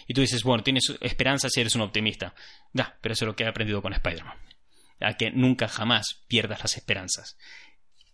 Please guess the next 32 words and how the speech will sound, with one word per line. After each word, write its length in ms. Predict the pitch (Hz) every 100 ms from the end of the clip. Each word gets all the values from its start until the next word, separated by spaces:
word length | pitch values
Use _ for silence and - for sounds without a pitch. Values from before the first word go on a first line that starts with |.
| -
Eh, 600 | 120 113 110 101 - - - -
¿qué 100 | -
pasa? 400 | 147 135 101 - - -
Que 140 | -
esto 340 | 190 - 180 -
te 100 | 127
da 60 | 120
herramientas. 560 | 123 120 101 - - - - - - - -
Te 80 | 131
da 60 | 120
herramientas 480 | 120 135 131 135
a 20 | 120
luchar 440 | 110 120 120 123
contra 580 | 113 110 113 120 - -
los 100 | -
papanatas, 720 | - 101 104 120 107 104 - -
contra 280 | - 101 104
los 100 | 101
pollaviejas 640 | 104 104 117 - 107 - - - - -
y 120 | 131
sobre 280 | - 120 120
todo 260 | 143 131 131
contra 280 | 127 120
el 40 | 117
más 140 | 123
peligroso 600 | - 127 123 120 135 127
de 120 | 104
todos 380 | 107 127 120 139
y 140 | - 113
que 160 | -
es 100 | 117 -
un... 280 | 120 113